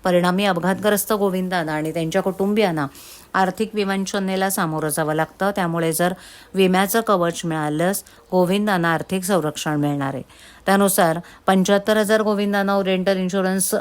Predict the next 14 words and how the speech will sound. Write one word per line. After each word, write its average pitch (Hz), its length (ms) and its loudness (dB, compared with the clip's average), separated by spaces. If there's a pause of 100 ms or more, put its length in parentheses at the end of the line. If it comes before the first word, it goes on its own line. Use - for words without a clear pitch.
(100)
विमा 170 300 0
कंपनीच्या 180 580 0
माध्यमातून 170 680 0
विमा 175 300 2
संरक्षण 170 600 0
देण्यात 165 440 -2
येणार 156 260 -2
आहे. 147 100 -4 (540)
त्याचा 202 260 2
शासन 208 340 0
निर्णय 202 280 0
प्रसिद्ध 170 500 -4
करण्यात 151 360 -4
आलाय. 143 200 -8